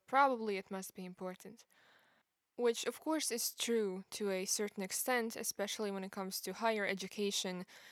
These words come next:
and learning classes for your specific major. Of course, there's things that you have to know that you might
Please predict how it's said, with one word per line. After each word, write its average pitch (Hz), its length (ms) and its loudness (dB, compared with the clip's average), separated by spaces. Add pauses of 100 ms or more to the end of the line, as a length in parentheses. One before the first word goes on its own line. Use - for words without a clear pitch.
(160)
and 190 540 -2
learning 240 340 4
classes 208 540 0
for - 120 -6
your 196 200 0
specific - 520 -4
major. 202 400 0
Of - 220 -6
course, 180 240 -2
there's - 300 -4
things 180 240 -10
that - 120 -12
you 180 60 -6
have 190 200 -8
to 202 100 -8
know 214 240 0
that 196 180 -8
you 175 100 -6
might 175 280 -6